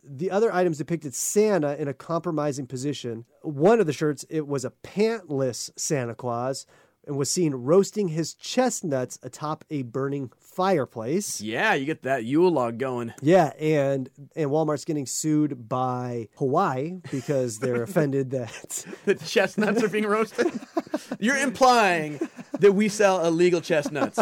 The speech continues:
Speaker 2: that were rubbed on Santa's
Speaker 1: On
Speaker 2: balls.
Speaker 1: another one they banned, it was captioned, "Santa has been naughty," and it's a lingerie-clad Miss Claus holding a whip and preparing to strike her husband's bare ass.
Speaker 2: Yeah, Missus Claus is suing Walmart for that one. She's like,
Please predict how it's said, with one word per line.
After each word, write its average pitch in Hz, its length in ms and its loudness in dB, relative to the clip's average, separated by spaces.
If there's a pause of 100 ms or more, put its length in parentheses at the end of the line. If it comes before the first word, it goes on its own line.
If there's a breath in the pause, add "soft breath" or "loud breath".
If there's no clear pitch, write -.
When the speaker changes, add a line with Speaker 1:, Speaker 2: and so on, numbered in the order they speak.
Speaker 2:
that - 320 -8
were 156 60 -2
rubbed 185 240 4
on 165 120 2
Santa's 165 280 0
Speaker 1:
On 190 120 6
Speaker 2:
balls. 196 160 6
Speaker 1:
another 294 200 8
one 269 160 10
they 226 120 10
banned, 214 480 4 (120)
it 160 120 -2
was 147 140 -2
captioned, 175 380 -2
"Santa 185 300 0
has 156 140 -2
been 139 160 -4
naughty," 170 420 2 (240 soft breath)
and 156 100 -4
it's 151 120 -4
a 151 40 -2
lingerie-clad 170 1000 2
Miss 160 200 -2
Claus 156 560 -2 (100)
holding 220 380 4
a 156 120 0
whip 202 540 4
and 139 100 -6
preparing 202 480 0
to - 120 -6
strike 220 460 0
her 208 220 -4
husband's 170 520 -2
bare 165 460 -2 (120)
ass. - 760 -4
Speaker 2:
Yeah, 156 180 4
Missus 190 360 -2
Claus 139 340 0
is 127 100 -6
suing 143 280 0
Walmart 135 400 2
for 139 120 -4
that 151 240 4
one. 123 140 -4
She's 131 200 -10
like, 123 300 -4